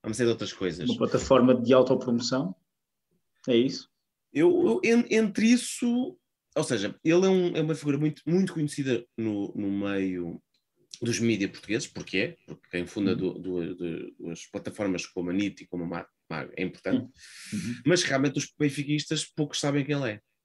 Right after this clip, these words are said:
Speaker 1: Ah,
Speaker 2: Pois.
Speaker 1: e se calhar é a forma de, hum, chegar ao conhecimento. Mas pronto, estamos a extrapolar. Eu ainda não,
Speaker 2: Claro,
Speaker 1: não,
Speaker 2: sim, claro,
Speaker 1: não, não
Speaker 2: claro,
Speaker 1: falei com ele.
Speaker 2: claramente. Não é?
Speaker 1: Ah, nem mandei-lhe mensagem a dizer, "Olha, espero que corra tudo bem."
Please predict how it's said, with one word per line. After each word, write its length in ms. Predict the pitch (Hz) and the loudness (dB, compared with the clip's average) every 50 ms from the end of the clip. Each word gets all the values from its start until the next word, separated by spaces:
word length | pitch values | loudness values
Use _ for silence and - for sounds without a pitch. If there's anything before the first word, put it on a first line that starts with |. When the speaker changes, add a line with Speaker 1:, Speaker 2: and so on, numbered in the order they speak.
| _ _ _ _ _ _ | _ _ _ _ _ _
Speaker 1:
Ah, 180 | 87 87 87 85 | -8 -6 -4 -4
Speaker 2:
Pois. 120 | 82 - | -4 -4
Speaker 1:
e 40 | 101 | -6
se 80 | 98 - | -8 -6
calhar 240 | - 101 101 104 107 | -4 -2 0 2 2
é 60 | 113 | 2
a 40 | 113 | 0
forma 760 | 113 - - - - 120 117 117 123 123 123 127 131 135 131 - _ | -2 -6 -18 -8 -2 0 2 2 2 2 2 2 2 0 -2 -6 _
de, 460 | - 117 110 117 117 120 120 123 123 | -14 -12 -6 -2 0 2 2 2 0
hum, 520 | 123 123 123 123 127 127 127 127 127 127 - _ _ _ | 0 -2 -4 -4 -4 -6 -6 -6 -8 -10 -12 _ _ _
chegar 200 | - - 117 104 | -12 -8 -6 -6
ao 80 | 101 92 | -6 -6
conhecimento. 420 | - 98 87 - 95 85 80 78 - | -8 -10 -8 -8 -8 -8 -8 -6 -6
Mas 120 | 92 92 - | -6 -6 -6
pronto, 140 | - 78 | -8 -12
estamos 200 | 76 - 95 95 | -10 -10 -12 -12
a 20 | 107 | -12
extrapolar. 500 | - - - - - - 117 143 196 349 - _ - - - _ _ _ _ | -14 -12 -12 -14 -6 -2 -2 -2 -2 -2 -8 _ -20 -20 -20 _ _ _ _
Eu 80 | 107 104 | -4 -2
ainda 140 | 104 101 | -2 0
não, 160 | 101 98 95 95 | -2 -2 -2 -4
Speaker 2:
Claro, 280 | - 127 147 160 156 - | -2 4 6 6 6 4
Speaker 1:
não, 60 | - | 0
Speaker 2:
sim, 220 | - - 170 165 165 | 0 0 0 0 0
claro, 240 | 143 123 113 113 120 | 0 2 2 2 0
Speaker 1:
não, 60 | 107 | -2
não 60 | 104 104 | -2 0
Speaker 2:
claro, 140 | 113 117 | 0 2
Speaker 1:
falei 100 | 107 95 90 | 0 0 -2
com 80 | - 90 113 | -2 -2 -2
ele. 40 | 123 131 | -2 -2
Speaker 2:
claramente. 280 | 120 113 107 110 - - _ _ _ | -4 -4 -6 -8 -10 -16 _ _ _
Não 100 | 92 92 | -18 -18
é? 260 | 92 92 95 95 95 101 - | -16 -16 -16 -16 -14 -8 -6
Speaker 1:
Ah, 1040 | 98 98 98 98 98 95 92 92 90 90 87 85 85 87 85 82 78 - - - - | -4 -4 -2 -2 -2 -4 -4 -4 -6 -6 -6 -8 -8 -10 -12 -12 -12 -14 -14 -10 -4
nem 200 | 85 95 98 95 | -2 0 0 0
mandei-lhe 320 | 92 90 90 90 87 90 | 0 -2 -4 -4 -4 -4
mensagem 460 | 87 87 85 - - 92 90 90 90 | -6 -6 -8 -8 -6 -6 -4 -4 -4
a 20 | 85 | -4
dizer, 240 | 87 85 85 87 87 | -4 -6 -6 -6 -8
"Olha, 340 | 92 92 87 87 90 82 82 - - - _ _ _ _ _ _ _ _ - - | -8 -8 -8 -8 -10 -10 -10 -12 -16 -18 _ _ _ _ _ _ _ _ -20 -20
espero 240 | - - _ 85 82 | -20 -16 _ -16 -14
que 60 | - | -12
corra 140 | 85 82 85 | -12 -12 -12
tudo 180 | - - 90 90 98 | -10 -12 -10 -8 -8
bem." 160 | 98 - - | -10 -10 -12